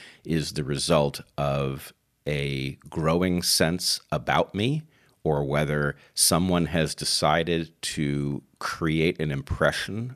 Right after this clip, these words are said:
about some blind spot I have or, or a personality defect, you know. And very often when you,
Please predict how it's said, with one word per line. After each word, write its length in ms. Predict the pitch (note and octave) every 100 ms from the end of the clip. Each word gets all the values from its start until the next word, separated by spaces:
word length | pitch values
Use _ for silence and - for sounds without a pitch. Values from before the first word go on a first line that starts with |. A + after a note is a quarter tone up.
| -
about 420 | D#2+ D#2+ D#2 - - - - _
some 280 | - E2+ D2
blind 320 | C#2+ D2+ E2+
spot 300 | - F#2 E2
I 160 | E2+ F#2
have 320 | E2+ E2+ G#2+
or, 340 | E2 B1 B1+ -
or 340 | - C2 B1+ B1+
a 160 | B1+
personality 680 | C2 E2 D#2 C#2+ C#2+ F2 F2+
defect, 640 | E2+ F#2+ F#2+ - G2+ - - - - - -
you 100 | E2+
know. 260 | C#2+ D#2 E2+ -
And 140 | - G2
very 220 | A2 G#2+
often 340 | G2 B2 F#2
when 160 | F2 E2+
you, 440 | D#2+ D#2+ D#2 D2+